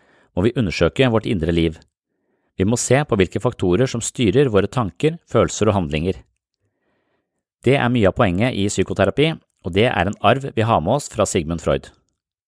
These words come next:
Jeg har snakket om denne tematikken på podcasten mange ganger tidligere, og jeg har snakket om det ved Universitetet i Agder,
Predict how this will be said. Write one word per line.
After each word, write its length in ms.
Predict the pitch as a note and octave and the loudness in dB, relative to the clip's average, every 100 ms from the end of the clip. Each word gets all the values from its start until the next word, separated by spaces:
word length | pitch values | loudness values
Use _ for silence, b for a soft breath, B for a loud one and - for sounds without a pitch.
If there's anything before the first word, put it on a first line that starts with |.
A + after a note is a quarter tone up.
| _ _ _ _ _ _ _ _ _ _ _ _ _ _ _ | _ _ _ _ _ _ _ _ _ _ _ _ _ _ _
Jeg 80 | G#2 | -2
har 80 | - | 0
snakket 240 | C#3 - | -4 0
om 80 | B2+ | 2
denne 200 | B2 F#2 | 2 0
tematikken 560 | G#2+ A2+ G2 - C#3 D#3 | -2 -2 -2 0 -2 0
på 140 | A#2 | -4
podcasten 640 | - F2+ - F2 - C#3 C#3 | -4 -4 0 -2 0 -4 -2
mange 300 | C#3+ G#2+ G#2 | -2 0 0
ganger 220 | A2 G#2 | 0 0
tidligere, 480 | B2 F2+ F2+ C#3+ D#3+ - _ | 0 2 4 4 0 -10 _
og 80 | - | -4
jeg 80 | F#2 | -2
har 60 | - | 0
snakket 240 | A#2 - | -2 0
om 80 | E2+ | -2
det 140 | G2 B2+ | 0 0
ved 180 | G2+ F2 | 0 -2
Universitetet 800 | F#2 F#2+ - - E2+ - C3 C3+ | -2 -4 -6 -2 -2 2 0 0
i 140 | A#2 G#2+ | -4 -4
Agder, 380 | F2+ E2+ D#3 | -4 0 -2